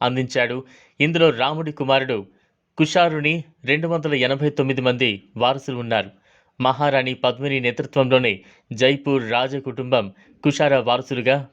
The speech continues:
పరిగణించబడుతోంది. అయోధ్యలో రామమందిర ప్రారంభోత్సవం సమీపిస్తున్న తరుణంలో శ్రీరామ వారసులు పాల్గొనేందుకు ఉత్సాహం చూపుతున్నారు. వివిధ రాష్ట్రాల నుంచి వచ్చిన వేలాది మంది రఘువంశీ భక్తులు, పూజారులు మరియు పండిట్లతో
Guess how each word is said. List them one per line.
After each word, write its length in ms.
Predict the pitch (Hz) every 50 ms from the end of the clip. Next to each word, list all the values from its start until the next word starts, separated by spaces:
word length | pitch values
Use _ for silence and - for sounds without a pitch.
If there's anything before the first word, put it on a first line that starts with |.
| _ -
పరిగణించబడుతోంది. 880 | 127 131 131 135 131 123 - 127 113 113 98 - 120 117 110 101 95 98 _ _ _ _ _ _ _ _ _ - 135
అయోధ్యలో 420 | 143 165 170 156 156 160 143 123 101 95 - _ _ - - 113
రామమందిర 480 | 127 139 151 156 156 151 143 131 135 135 - -
ప్రారంభోత్సవం 600 | 127 127 135 143 143 135 135 135 - 131 127 127 -
సమీపిస్తున్న 540 | 131 127 139 139 139 139 127 - - 127 123 -
తరుణంలో 340 | 123 113 117 123 117 117 139 151 160 - - _ _ _ _
శ్రీరామ 460 | - 147 160 180 175 180 170 160 143 123 123
వారసులు 320 | 123 127 135 - 139 135 131 -
పాల్గొనేందుకు 600 | 120 123 131 131 135 127 123 120 120 - - 127 104 92 - _ _ _ _ _ - 131
ఉత్సాహం 360 | 131 135 - 170 156 143 139 131 123
చూపుతున్నారు. 500 | 131 113 110 - 127 120 117 107 98 95 - _ _ _ _ _ _ - 131
వివిధ 220 | 143 156 175 165 165 135
రాష్ట్రాల 380 | 127 135 139 - - 165 156 151 139
నుంచి 200 | 135 131 - 135
వచ్చిన 260 | 127 123 127 - 135 131 123 107 110
వేలాది 340 | 127 135 139 147 143 131 131 131
మంది 220 | 127 123 131 113 101 95 - _ _ _ _ - 110
రఘువంశీ 580 | 127 135 135 135 143 139 143 135 127 - 135 131 110 107
భక్తులు, 380 | 127 127 - - 143 143 156 175 165 - _ _ _ -
పూజారులు 480 | 135 131 120 135 127 123 123 127 143 156 160 156 - - _ _ - 127
మరియు 260 | 131 131 135 139 127 104 95 - _ _ -
పండిట్లతో 480 | 139 143 156 160 156 - 151 135 139